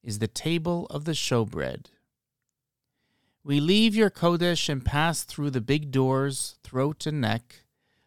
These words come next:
leading to your abdomen, the Azara, the courtyard, which contains your digestive organs.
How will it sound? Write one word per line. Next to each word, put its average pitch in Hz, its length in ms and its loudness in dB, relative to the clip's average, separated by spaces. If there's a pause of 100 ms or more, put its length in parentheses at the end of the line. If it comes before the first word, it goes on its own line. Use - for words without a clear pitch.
leading 175 480 2
to - 140 -4
your 156 240 0
abdomen, 104 720 -2
the 110 160 -2
Azara, 127 640 2 (100)
the 123 100 -12
courtyard, 98 720 -6 (600)
which 123 200 -4
contains 160 640 -2
your 147 80 0
digestive 135 640 -2
organs. 110 840 -4